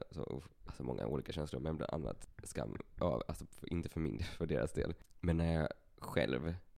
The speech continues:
eh, jag tänker, när jag själv upplever skam så är det ju, då är det mer för att, eller, ja, det kanske är lite samma. Inte att jag så här varit, att elak typ.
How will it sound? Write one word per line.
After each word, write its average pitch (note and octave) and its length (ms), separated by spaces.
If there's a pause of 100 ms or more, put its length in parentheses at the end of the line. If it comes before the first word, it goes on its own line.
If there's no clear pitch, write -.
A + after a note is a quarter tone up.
(160)
eh, E2+ 140
jag D2+ 120
tänker, D2+ 440 (360)
när E2+ 160
jag D#2+ 80
själv D2+ 320 (120)
upplever F2 220
skam D2+ 200
så E2+ 80
är D#2+ 60
det D#2+ 80 (140)
ju, D2+ 300 (840)
då E2+ 120
är E2+ 60
det D#2+ 60
mer C#2+ 180
för D2 300
att, - 220 (240)
eller, - 160
ja, - 80
det - 60
kanske - 300
är - 20
lite A2 160
samma. - 280 (260)
Inte A2 300
att F2+ 120
jag F#2+ 180
så - 80
här G2 80
varit, - 360
att F2 260 (100)
elak F2 580
typ. C#2+ 240